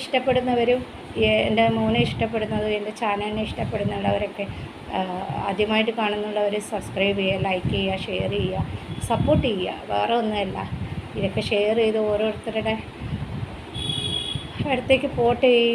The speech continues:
ഇതൊക്കെ പോ-, എല്ലാവർക്കും ഷെയർ ചെയ്ത് അയക്കുമ്പോഴല്ലേ ഇങ്ങനത്തെ ഒരു ചാനലുണ്ട്, ഈ, ഏ, ഇങ്ങനെയൊക്കെ കാണാൻ പറ്റുള്ളൂ. നമ്മൾ ഈ കുഞ്ഞുങ്ങളെയൊക്കെ ക-, നോക്കുന്നതൊക്കെ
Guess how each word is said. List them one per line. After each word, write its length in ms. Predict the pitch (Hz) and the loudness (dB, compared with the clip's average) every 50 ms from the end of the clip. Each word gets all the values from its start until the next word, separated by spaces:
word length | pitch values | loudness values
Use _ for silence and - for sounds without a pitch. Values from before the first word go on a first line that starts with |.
| 233 233 220 | 2 2 0
ഇതൊക്കെ 280 | 220 220 214 - 226 220 - - | 0 -2 0 0 0 0 0 0
പോ-, 160 | 220 214 208 214 214 | 2 4 4 6 6
എല്ലാവർക്കും 480 | 208 208 208 226 226 233 226 - 262 254 - | 6 4 4 4 4 2 4 2 2 4 6
ഷെയർ 280 | 247 226 226 233 233 247 | 6 8 8 8 8 8
ചെയ്ത് 220 | 262 254 233 226 254 | 6 6 8 6 6
അയക്കുമ്പോഴല്ലേ 600 | 240 226 220 - 254 240 247 247 240 226 220 233 220 | 6 6 2 0 -2 0 0 2 2 2 0 0 0
ഇങ്ങനത്തെ 320 | 214 220 220 226 220 - 226 | 0 0 -2 -2 0 0 0
ഒരു 80 | 214 226 - - | 0 0 0 2
ചാനലുണ്ട്, 580 | 233 208 202 208 214 226 220 220 208 202 214 214 208 214 208 | 4 4 4 4 4 2 2 2 2 2 0 0 0 0 -2
ഈ, 80 | 208 208 214 226 220 220 | 0 -2 -2 -2 0 0
ഏ, 60 | 214 214 214 220 220 214 | 0 2 0 0 -2 -4
ഇങ്ങനെയൊക്കെ 400 | 220 220 226 220 214 - - - - - | -2 -2 -2 0 0 0 2 2 2 2
കാണാൻ 280 | 220 202 202 208 220 220 220 | 2 2 2 2 2 2 2
പറ്റുള്ളൂ. 280 | 208 - 214 202 202 220 220 | 2 0 0 2 2 2 2
നമ്മൾ 180 | 226 233 254 262 262 | 2 2 6 6 6
ഈ 80 | 262 - - | 6 4 2
കുഞ്ഞുങ്ങളെയൊക്കെ 640 | 277 262 254 247 247 254 254 262 262 254 - 262 262 254 - | 2 2 2 4 4 6 6 6 6 6 4 2 2 2 2
ക-, 160 | 254 247 240 254 - 240 | 2 2 2 0 -2 0
നോക്കുന്നതൊക്കെ 680 | 226 220 226 226 - 247 233 240 233 226 220 - 233 | 2 2 2 2 2 0 0 2 2 0 0 2 2